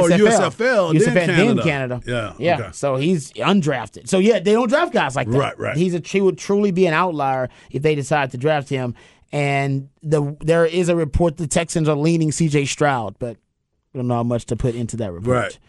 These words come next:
Speaker 1: And that's probably why they're leaning C J Stroud, is because he fits more the prototypical N F L quarterback, a guy that has the size and the, um, uh, the, the, the, the body style to deal with the durability,
Speaker 2: Yeah.
Speaker 1: uh, issue.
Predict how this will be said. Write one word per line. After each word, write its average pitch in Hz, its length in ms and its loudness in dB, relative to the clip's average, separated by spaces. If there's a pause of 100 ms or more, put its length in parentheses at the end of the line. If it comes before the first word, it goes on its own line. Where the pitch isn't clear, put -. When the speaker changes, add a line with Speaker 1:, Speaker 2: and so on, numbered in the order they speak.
(220)
Speaker 1:
And 156 80 2
that's 151 140 0
probably 170 280 0
why 170 180 2
they're 139 100 -2
leaning 127 240 -4
C 123 100 -8
J 123 120 0
Stroud, 127 240 0
is 120 80 -4
because 120 480 -4 (240)
he 170 160 2
fits 160 340 -2
more 143 140 0
the 131 80 -4
prototypical 131 800 -2 (320)
N 147 100 0
F 127 240 -2
L 127 220 2
quarterback, 117 580 -2
a 123 60 -6
guy 123 260 -2
that 117 300 -4 (200)
has 139 280 0
the 123 100 -8
size 123 760 0
and 120 460 -4
the, 117 340 -4 (600)
um, 139 480 -2 (180)
uh, 165 240 2
the, 156 160 -2
the, 151 320 0
the, 151 140 2
the 143 120 0
body 160 440 2
style 143 500 0
to 139 100 -4
deal 131 220 0
with 135 100 -2
the 127 80 -6
durability, 110 800 -2
Speaker 2:
Yeah. 120 300 -2 (140)
Speaker 1:
uh, 117 180 -6
issue. 101 340 -6